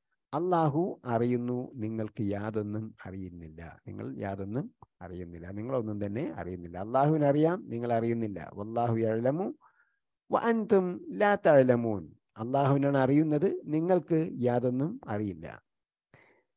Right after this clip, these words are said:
അപ്പൊ അള്ളാഹു അവതരിക്കുന്ന വേ-, ഏ, സൂക്തങ്ങൾ, ദിവ്യ സൂക്തങ്ങൾ കൃ-,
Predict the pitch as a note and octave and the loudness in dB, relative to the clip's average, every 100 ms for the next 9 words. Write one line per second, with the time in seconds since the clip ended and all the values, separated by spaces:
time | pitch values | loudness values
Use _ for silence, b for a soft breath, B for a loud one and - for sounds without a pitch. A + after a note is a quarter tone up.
0 | _ _ _ - C3 C#3+ F3+ G3+ G#3 A#3 | _ _ _ -4 0 6 6 8 6 6
1 | A#3+ F#3+ F#3 G3+ G3+ G3+ G3 F#3 E3+ E3 | 2 2 6 8 6 2 0 2 2 2
2 | D#3 D#3 D3 D3 D3 C#3+ D#3+ - F3+ D3+ | 2 2 0 0 -2 -2 -4 2 2 6
3 | C#3+ C3 C3+ C3+ D#3 D3+ C3 - C3 B2+ | 4 4 0 4 4 4 -4 -2 0 0
4 | C3 - - | -2 -4 -4